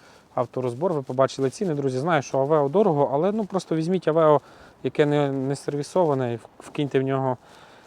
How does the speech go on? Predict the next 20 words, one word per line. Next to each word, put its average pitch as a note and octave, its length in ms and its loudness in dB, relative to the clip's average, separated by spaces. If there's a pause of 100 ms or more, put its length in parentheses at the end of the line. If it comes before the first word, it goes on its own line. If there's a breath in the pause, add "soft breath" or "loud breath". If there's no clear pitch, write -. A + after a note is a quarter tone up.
(280 loud breath)
е, B2 200 0
п'ятсот C#3 360 0
доларів. C#3+ 460 4 (1900 loud breath)
Ну, A#3+ 240 -8
да, D3 220 2
навіть D#3 280 -2
більше, F3 340 -4
бо A#2+ 160 -4
це - 140 -4
п'ятсот B2+ 300 -6
доларів B2 460 0 (220 loud breath)
там A2+ 220 -2
вийшло A#2+ 320 -4
тільки A#2+ 280 -10
по B2+ 100 -6
двигуну, B2+ 360 -2
ці - 140 -12
всі - 160 -10
заміни, B2+ 360 -4
запчастини B2 640 -4